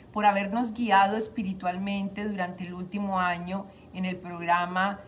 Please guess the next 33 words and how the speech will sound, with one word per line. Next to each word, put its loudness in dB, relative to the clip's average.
que -6
se -6
acaba. 4
Pero -2
la 2
semilla -2
de 0
la 0
palabra 0
de -6
Dios -4
que -8
tú -8
sembraste 0
no 0
fue -8
en -4
vano, 2
no 2
cayó 0
en -2
arena, 0
sino -4
en -4
cora-, 0
en -6
corazones -2
muy 0
bien -2
abonados 2
por -4
tu -10
oración, -2